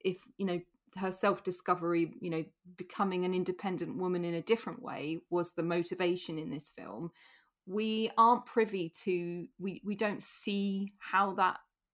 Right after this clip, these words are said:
actually, that defining moment occurs. We just, it's a flippant throwaway line of, "Oh, well, it was actually him, N Y one five two,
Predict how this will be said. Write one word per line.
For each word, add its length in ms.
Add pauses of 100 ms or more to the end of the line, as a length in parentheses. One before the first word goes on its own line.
(140)
actually, 380
that 240
defining 560
moment 360
occurs. 560 (340)
We 120
just, 340
it's 180
a 60
flippant 480
throwaway 640
line 420
of, 340 (260)
"Oh, 60
well, 80
it 100
was 120
actually 760
him, 460
N 220
Y 180
one 220
five 240
two, 280